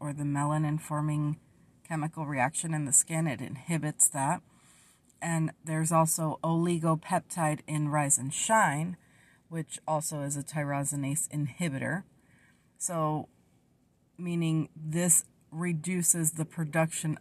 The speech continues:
of overpigmented cells. Then there is, um, the,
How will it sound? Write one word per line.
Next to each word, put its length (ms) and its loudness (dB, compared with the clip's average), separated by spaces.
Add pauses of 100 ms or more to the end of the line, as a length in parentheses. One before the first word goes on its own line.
of 320 2 (380)
overpigmented 1900 -4
cells. 540 2 (1400)
Then 300 0
there 560 4
is, 260 6 (500)
um, 540 2 (1600)
the, 760 -2